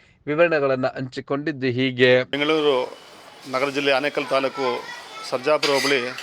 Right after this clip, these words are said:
Speaker 2: ಉಸ್ಕೂರು ಗ್ರಾಮದಲ್ಲಿ ಶ್ರೀ ಮದ್ದೂರಮ್ಮ ದೇವಾಲಯವಿದ್ದು, ಪ್ರತಿ ವರ್ಷದಂತೆ ಈ ವರ್ಷವೂ ಕೂಡ ಜಾತ್ರಾ ಮಹೋತ್ಸವ ನಡೆಯೋದಕ್ಕೆ ತಾಯಿಯ ಪ್ರೇರಣೆ ಆಗಿದ್ದರಿಂದ ದಿನಾಂಕ ಐದು ನಾಲ್ಕು ಎರಡು ಸಾವಿರದ ಇಪ್ಪತ್ತ ನಾಲ್ಕರಿಂದ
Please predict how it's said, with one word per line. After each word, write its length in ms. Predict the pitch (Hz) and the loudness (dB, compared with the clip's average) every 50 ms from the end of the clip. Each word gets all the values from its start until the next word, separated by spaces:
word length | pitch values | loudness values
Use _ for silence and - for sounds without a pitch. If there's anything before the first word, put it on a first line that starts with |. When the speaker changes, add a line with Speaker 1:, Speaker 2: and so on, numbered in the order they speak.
| - - - - - - - - - - - 143 | -8 -6 -6 -6 -8 -10 -10 -10 -10 -10 -8 -10
Speaker 2:
ಉಸ್ಕೂರು 280 | 131 - - 165 160 | -10 -6 -2 -2 0
ಗ್ರಾಮದಲ್ಲಿ 580 | 143 139 139 139 139 135 131 131 135 143 139 127 | 2 2 0 0 0 0 -2 0 0 0 0 0
ಶ್ರೀ 220 | - - 139 139 | -2 -4 -4 -4
ಮದ್ದೂರಮ್ಮ 460 | 131 131 127 123 135 143 147 147 143 135 131 123 117 - - - - - 123 | -2 -2 0 0 0 0 0 0 2 2 0 0 0 -4 -10 -14 -16 -12 -4
ದೇವಾಲಯವಿದ್ದು, 560 | 117 127 139 139 143 143 135 131 131 127 147 147 123 113 - - - - - - - | 0 2 2 4 2 2 0 0 0 2 2 2 2 2 0 -2 -2 -4 -4 -8 -4
ಪ್ರತಿ 200 | - 160 151 175 | -4 -2 2 2
ವರ್ಷದಂತೆ 720 | 185 180 151 165 170 156 156 156 165 160 156 139 131 135 139 | 2 2 2 2 2 0 2 2 2 4 4 4 4 2 2
ಈ 40 | |
ವರ್ಷವೂ 320 | 160 170 160 - 170 156 147 | 0 0 0 0 0 0 0
ಕೂಡ 160 | - 151 151 151 147 135 127 127 135 160 - - - - - - - - - - | 0 2 4 4 4 4 2 2 -2 -4 -12 -18 -20 -20 -20 -18 -16 -14 -4 0
ಜಾತ್ರಾ 280 | 135 143 156 - 165 | 0 0 2 2 0
ಮಹೋತ್ಸವ 420 | 151 151 151 147 143 - - 147 139 | 0 2 2 2 2 2 2 2 2
ನಡೆಯೋದಕ್ಕೆ 560 | 135 139 143 147 147 143 143 151 139 135 131 | 2 2 0 0 0 0 0 2 2 2 2
ತಾಯಿಯ 300 | 127 - 135 143 147 143 139 | 2 0 2 2 4 2 2
ಪ್ರೇರಣೆ 340 | 127 - 139 135 139 139 143 | 2 0 0 0 0 0 -2
ಆಗಿದ್ದರಿಂದ 360 | 135 131 127 127 131 131 139 | -2 -4 -6 -6 -2 0 2
ದಿನಾಂಕ 640 | 139 131 131 127 - - - - - 151 147 147 143 135 127 110 - - - - - - - | 2 2 0 -4 -8 -10 -10 -8 -6 -6 -2 2 2 2 2 0 -2 -8 -14 -16 -16 -6 -2
ಐದು 260 | 135 139 147 143 143 123 - - - - - 233 233 220 - - - - - - | 0 0 2 2 0 -2 -2 -6 -12 -12 -8 -6 -6 -6 -8 -10 -16 -20 -16 -6
ನಾಲ್ಕು 340 | - 131 135 139 131 139 139 | -4 -2 0 0 -2 0 -2
ಎರಡು 140 | 135 127 123 | -2 -2 -2
ಸಾವಿರದ 180 | 151 147 131 120 | -4 -6 -6 -6
ಇಪ್ಪತ್ತ 380 | - 143 - - - - - | -6 -8 -8 -8 -10 -2 0
ನಾಲ್ಕರಿಂದ 500 | 147 139 131 127 135 135 131 139 131 135 | 0 2 2 0 -2 -2 -4 -4 -2 0